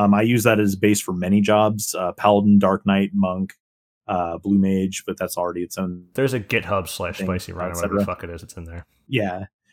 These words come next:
Speaker 1: It, it's actually a good one to use as a base. It's really straightforward, and it's really editable.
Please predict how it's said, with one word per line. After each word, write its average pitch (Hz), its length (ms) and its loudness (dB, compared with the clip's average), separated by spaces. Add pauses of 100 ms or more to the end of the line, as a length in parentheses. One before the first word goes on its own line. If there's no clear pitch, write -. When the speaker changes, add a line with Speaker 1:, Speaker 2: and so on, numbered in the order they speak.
Speaker 1:
It, 165 220 6
it's 156 120 4
actually 185 240 4
a 139 60 6
good 131 140 4
one 117 180 2
to 104 60 4
use 98 240 6
as 92 120 -6
a 82 40 -6
base. 90 260 -4
It's 95 120 -8
really 104 140 2
straightforward, 92 640 -4
and 101 180 4
it's 101 140 2
really 131 280 4
editable. 127 560 0